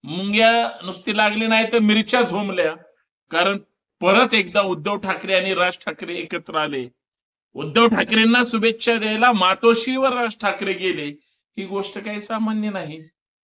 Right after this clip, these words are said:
बातम्या झाल्या, चर्चा झाली. एक फोटो महाराष्ट्रामध्ये धुमाकूळ घालतोय, मागं बाळासाहेब ठाकरे आहेत, इकडं राज ठाकरे आहेत आणि इकडं उद्धव ठाकरे आहेत. हे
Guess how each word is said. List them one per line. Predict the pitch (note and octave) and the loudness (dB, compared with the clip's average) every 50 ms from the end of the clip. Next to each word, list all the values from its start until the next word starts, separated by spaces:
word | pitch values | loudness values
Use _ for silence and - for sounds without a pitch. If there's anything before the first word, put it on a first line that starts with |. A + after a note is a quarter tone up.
| _ _ _ _ _ _ _ _ _ _ _ _ | _ _ _ _ _ _ _ _ _ _ _ _
बातम्या | B2+ C#3+ C#3+ D3+ D3+ - F#3 G3 G3 | -2 0 0 0 0 -2 0 0 0
झाल्या, | F#3 E3+ E3+ F3 E3 F3 E3+ D3+ C3+ C3 - | 0 0 0 0 0 0 0 0 -2 -4 -4
चर्चा | - D#3+ D#3 F3 D#3+ - G3+ F#3+ | -2 -2 -2 -2 -2 0 0 0
झाली. | F3 F3 F3+ E3+ E3+ E3+ D3+ D3 D3+ - _ _ _ _ _ _ _ _ _ _ _ _ _ _ _ _ _ _ _ | 0 -2 -4 -4 -4 -4 -4 -4 -6 -10 _ _ _ _ _ _ _ _ _ _ _ _ _ _ _ _ _ _ _
एक | D#3+ F3+ G#3+ G#3 - | 0 0 0 0 -2
फोटो | - - F3+ F3+ - - G3+ A3+ A3+ | -8 -8 -8 -8 -6 -6 -4 -4 -2
महाराष्ट्रामध्ये | F3+ D3+ D3 D#3+ E3 E3+ E3+ - - F3 E3 E3 D#3+ E3+ F#3 F3 | 0 2 2 2 0 -2 -4 -4 -6 -6 -4 -4 -6 -8 -8 -10
धुमाकूळ | D3+ D3 C#3 D3+ D#3+ E3 E3 - F3+ F3 F3 | -10 -10 -6 -6 -6 -6 -6 -6 -6 -4 -4
घालतोय, | D#3 D#3 E3+ D#3 D#3 D#3+ D#3+ E3 G3+ A3+ - - _ _ _ _ _ _ - | -2 -4 -4 -4 -4 -4 -4 -4 -4 -4 -8 -12 _ _ _ _ _ _ -14
मागं | C3+ C#3+ D3 D#3+ D#3+ D#3+ D3+ E3 F3+ F3+ | -12 -8 -2 0 0 0 2 2 2 4
बाळासाहेब | E3+ E3 D#3+ E3 D#3+ D#3 - E3 D#3 - - | 4 4 4 2 0 -2 -4 -8 -8 -8 -10
ठाकरे | D#3+ D#3 - - D#3+ | -12 -10 -10 -10 -10
आहेत, | C#3+ B2+ B2 - _ _ _ _ _ _ _ _ _ _ _ _ | -10 -10 -10 -12 _ _ _ _ _ _ _ _ _ _ _ _
इकडं | C3 C3 C3 D#3+ D#3 D#3 | -16 -12 -6 -2 0 0
राज | D3+ D3+ D3+ D3+ | 2 0 0 -2
ठाकरे | - - D3+ C3 - E3 E3+ | -4 -6 -10 -10 -10 -14 -16
आहेत | G3 - A#3 | -14 -12 -10
आणि | A3 A3 | -10 -10
इकडं | - - B2 A#2+ | -10 -12 -14 -14
उद्धव | A#2 A2+ G2+ F#2 F#2+ G2+ | -14 -14 -14 -18 -20 -20
ठाकरे | G#2 _ _ _ _ _ _ _ | -20 _ _ _ _ _ _ _
आहेत. | _ _ _ _ _ _ _ _ _ _ _ _ _ _ _ _ _ _ _ _ - | _ _ _ _ _ _ _ _ _ _ _ _ _ _ _ _ _ _ _ _ -4
हे | E3 G#3+ A#3 A#3 A3+ - _ | 0 2 4 2 2 0 _